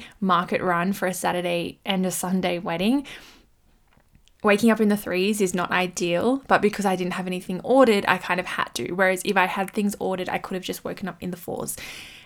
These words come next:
Anyway, that's that. So we get back, um, do everything, and I was actually planning to do everything myself. So the market run did myself, all the processing, all of the prep, and then both weddings and both bump outs,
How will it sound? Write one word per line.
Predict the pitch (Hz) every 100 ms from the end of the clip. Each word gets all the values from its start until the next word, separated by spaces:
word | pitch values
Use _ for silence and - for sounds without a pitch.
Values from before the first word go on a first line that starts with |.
| -
Anyway, | 240 202 - - - -
that's | 240 -
that. | - - - - - -
So | - 226 214
we | 220 220
get | 269 - -
back, | 226 226 233 - - 202
um, | 196 196 190 190 -
do | - 208
everything, | 220 190 208 202 208 196 190 190 - _ -
and | 196 190 190 -
I | 185 190
was | 208
actually | 180 190 - 233
planning | - 202 196 196
to | - 202
do | 202 185 185 180 -
everything | 180 208 202 196
myself. | 185 170 - - - - -
So | - - 190 180 175 - -
the | 185
market | 185 208 220
run | 208 196
did | 190
myself, | 190 185 - 175 175 -
all | 214
the | 220
processing, | 220 170 175 165 175 185 180
all | - 208
of | 208
the | 196
prep, | 185 - 170 160 - - - - -
and | 196
then | 196 185
both | 185 180 208 -
weddings | 190 185 185
and | - 185 190
both | 190 190 -
bump | 185 175 196
outs, | 226 277 - -